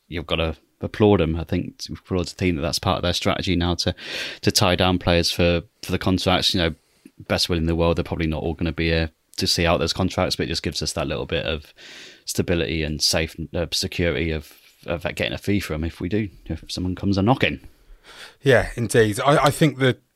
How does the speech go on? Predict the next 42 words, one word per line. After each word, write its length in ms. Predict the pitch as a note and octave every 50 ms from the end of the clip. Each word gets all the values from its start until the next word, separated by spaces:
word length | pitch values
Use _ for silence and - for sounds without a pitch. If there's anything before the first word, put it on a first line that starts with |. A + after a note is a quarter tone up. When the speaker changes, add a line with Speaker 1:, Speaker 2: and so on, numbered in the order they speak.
| _ _
Speaker 2:
the 100 | - A#2+
thing 240 | - - D3+ C3+ B2
for 160 | - - A#2
me 240 | A#2 A#2 A2+ A2+ G#2+
with 180 | G#2 G#2+ G2+ G#2+
it 160 | G#2 G2+ F2+
is 200 | G#2+ A2 G#2 -
that 220 | A2+ A2 G#2+ - _ _ _ _ _ _ _ _ _ _ -
the 100 | A#2+ -
club 200 | - - C3+ A2+
have 100 | A2 G#2
kind 280 | - - A#2+ A2+ G#2+ G2+
of 80 | F#2+ A2
learnt 320 | A#2 A#2 A2 G#2+ G#2+ A2
their 100 | A2 G#2
lesson, 520 | G#2+ A2 A2 G2 - - - G2 F#2+ F2+ E2+ _ _ -
I 80 | A2 G2
think, 540 | - - G#2+ F#2+ F#2 F#2+ - - - - - _ _
over 160 | A#2 A2 G#2 F#2+
Speaker 1:
Mm-hmm. 60 | G2
Speaker 2:
the 80 | D#2+ G2+
past. 580 | - - G#2 G#2 G2+ G2+ G2 - - - - B2
And 220 | B2 A#2+ C3 C#3
I'm 100 | D3 D#3+
not 160 | F#3 F#3 - C#3+
necessarily 540 | D3 C3 - - - - D3 C3+ B2 A#2
suggesting 600 | G#2+ - B2 A2 - D3+ C#3 - - - A#2+ A2
that 120 | G#2+ A2+ G#2+
there 220 | A2+ A2+ A2+ A#2
are 160 | A2+ A2+ A2+
players 360 | - - - A#2+ A2+ A2 A2 G#2+
or 80 | A2+ A2+
that 80 | A2+ A#2
there 120 | A#2 A2+
were 280 | A2 A#2+ B2 B2 B2 A2+
players 540 | - - A#2+ A2+ G#2+ G#2 G#2 G#2 G2+ -
that 280 | - - A2 G#2+ G#2 - - - - - - - - _
deserve 480 | - A#2+ G#2+ G2 A#2 A#2+ A#2 A2+ G#2 -
to 140 | - A#2
have 180 | F#2+ A2 A2+ G#2+
a 60 | G#2+
contract, 680 | - - A#2 A2 G2+ - A#2 A2+ G#2+ - - - -